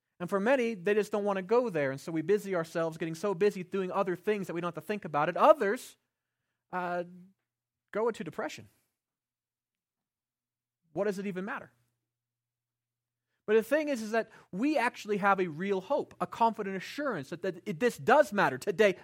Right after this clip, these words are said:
does matter. What we go through does matter. Even, even our sufferings, as Zach read today from the Word, even our sufferings have purpose. They're doing something good. Everything matters.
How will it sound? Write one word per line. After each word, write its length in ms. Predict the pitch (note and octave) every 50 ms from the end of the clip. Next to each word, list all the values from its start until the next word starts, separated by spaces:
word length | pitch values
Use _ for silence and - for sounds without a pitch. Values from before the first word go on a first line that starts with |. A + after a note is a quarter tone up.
| - E3
does 320 | D#3+ B3+ C#4+ D4 B3 -
matter. 320 | G#3 G3+ F#3 D#3+ B2+ A2+ - - - F#3+
What 220 | - G#3 A#3 A#3 G3+
we 140 | A3 G#3+
go 220 | E3 E3 A#3 C4+ C4
through 220 | - A#3+ G3+ D#3+
does 320 | C3+ A3 B3+ C#4 B3+ G3+ G#3
matter. 280 | A3+ C4 C#4+ B3 A3
Even, 260 | G#3+ B3+ C4+ B3 A3+ - _ _ _ - _ _ _ _ _ _ _
even 200 | B3+ D4 E4+ F4+
our 120 | D#4+ C#4+ A3
sufferings, 600 | - - - D4 C#4+ - - A3+ G#3+ F3 D3 D#3+
as 100 | F3 D#3+
Zach 240 | E3+ A3 B3 A#3+ -
read 280 | D#3+ D#3 G3 A#3+ B3+ -
today 420 | - A3 F3 E3+ A3 A#3+ A#3+ A3
from 180 | G#3+ - F#3+ F#3+
the 60 | F#3
Word, 320 | F3 G3+ B3+ C4+ A#3+ F#3 - F#3 D#3 - _
even 240 | A#3 C4 D4+ D4+ D4
our 120 | B3+ A#3
sufferings 720 | - - - - C#4+ C#4 - - A#3+ A#3 G#3 F3 E3 -
have 220 | F3 G3+ F#3 F3+ -
purpose. 580 | - - A#3 G3+ - F3 C3+ - - - - - - -
They're 120 | - A3+ A3+
doing 400 | F3 D#3 E3+ C4+ C#4 C4+ B3+ A3
something 540 | - - - B3 A#3 - - G3+ G3 F3 D#3
good. 300 | F3+ F#3 D#3+ A#2+ G2 - - - - _ -
Everything 720 | B3+ C#4+ C#4 A3+ A3+ B3 A3+ G#3 - F#3+ F#3 F3+ F3 F3 E3+ - _ _ _
matters. 560 | A3 C4 D#4 D#4+ C4 D#3+ A#2 A2 - - -